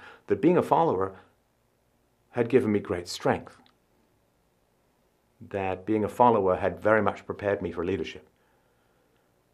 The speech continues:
And then I realized that I kind of wanted to step through the label,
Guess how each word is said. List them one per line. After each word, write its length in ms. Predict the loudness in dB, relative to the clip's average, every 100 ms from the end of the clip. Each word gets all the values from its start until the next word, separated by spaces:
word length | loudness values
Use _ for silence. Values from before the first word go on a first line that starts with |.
| _ _ _ _ _ _
And 520 | 0 0 0 -2 -4 -10 -20 _ _ _ _ _ _ _ _ _ _ _ _ -2
then 200 | 2 2
I 60 |
realized 540 | 2 4 4 2 -2 -6
that 100 | -6
I 60 |
kind 240 | -4 -4 -4
of 120 | -2
wanted 220 | -4 -6
to 60 | -10
step 380 | -6 -6 -6 -12 _ _ _ _ _ _
through 300 | -10 2 4
the 100 | 4
label, 420 | 2 -2 -4 -8